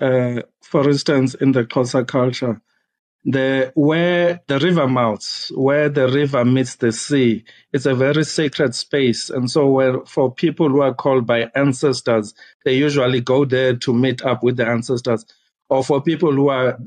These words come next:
who wants to become amagqirha and all that stuff, they go there and disappear for a few months. So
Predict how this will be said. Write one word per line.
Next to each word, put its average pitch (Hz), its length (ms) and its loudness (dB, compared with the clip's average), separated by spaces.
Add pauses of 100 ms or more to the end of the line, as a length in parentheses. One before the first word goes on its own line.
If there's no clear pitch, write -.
who 135 140 2
wants 139 260 2
to 139 120 -2
become 123 460 -2
amagqirha 131 720 -2
and 117 140 -2
all 123 160 2
that 117 140 2
stuff, 120 280 0
they 127 340 0
go 135 220 2
there 131 300 2
and 117 160 0
disappear 123 560 0
for 123 160 0
a 117 40 0
few 131 260 -2
months. 127 320 0 (280)
So 131 300 0